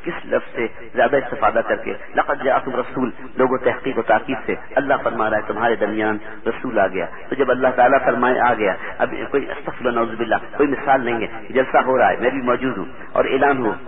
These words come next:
فنا ہستی آ گئی، تو آپ لوگ کیا کریں گے؟ استقبال کریں گے یا استقبال نہیں کریں گے؟ توجہ اس طرف کریں گے کہ نہیں کریں گے؟ اس طرف توجہ کریں گے۔ تو جب اللہ فرمائے، میں تحقیق و تاکید سے کہہ رہا ہوں کہ سنو، توجہ سے سنو کہ میرا رسول آ گیا ہے، تو ہمارا بھی فرض ہے کہ کہیں اہلاً و سہلاً، مرحبا،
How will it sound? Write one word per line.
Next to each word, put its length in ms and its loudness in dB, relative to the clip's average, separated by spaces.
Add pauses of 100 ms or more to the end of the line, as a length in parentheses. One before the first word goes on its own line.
(240)
فنا 260 2
ہستی 280 0
آ 140 8
گئی، 100 -2 (320)
تو 60 2
آپ 160 4
لوگ 80 -2
کیا 180 4
کریں 320 2
گے؟ 40 0
استقبال 440 2
کریں 300 0
گے 140 0 (240)
یا 80 0
استقبال 400 2
نہیں 180 0
کریں 160 0
گے؟ 120 -10 (320)
توجہ 300 0
اس 140 4
طرف 200 4
کریں 220 4
گے 80 2
کہ 120 -2
نہیں 120 0
کریں 300 -2
گے؟ 40 -12 (200)
اس 120 -4
طرف 140 2
توجہ 340 0
کریں 280 2
گے۔ 60 -2 (220)
تو 60 -8
جب 140 0
اللہ 260 0
فرمائے، 340 2
میں 180 0
تحقیق 400 -2
و 40 0
تاکید 400 2
سے 80 0
کہہ 140 2
رہا 80 2
ہوں 100 0
کہ 80 -4
سنو، 140 0
توجہ 340 0
سے 140 -2
سنو 200 0 (260)
کہ 80 0
میرا 200 4
رسول 360 2
آ 80 6
گیا 280 -2
ہے، 40 -6 (220)
تو 140 2
ہمارا 260 4
بھی 200 0
فرض 180 2
ہے 60 4
کہ 120 -4
کہیں 220 0
اہلاً 220 0
و 80 -2 (100)
سہلاً، 320 -2
مرحبا، 380 0